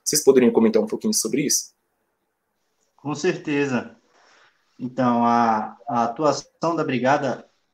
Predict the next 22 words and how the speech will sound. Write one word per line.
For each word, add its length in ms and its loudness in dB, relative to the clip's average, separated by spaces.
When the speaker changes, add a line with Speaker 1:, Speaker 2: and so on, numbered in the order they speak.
Speaker 2:
das 380 -6
brigadas 420 -6
voluntárias, 680 -2
principalmente, 920 -8
ela 380 2
é 400 0
essencial 1120 -2
para 160 -4
a 20 -2
prevenção 640 -4
dos 160 -8
grandes 420 -4
incêndios, 760 -8
porque 720 -6
os 200 -6
grandes 320 -4
incêndios, 600 -4
eles 180 -8
começam 480 -2
como 300 -6
pequenos 460 -4
incêndios, 600 -6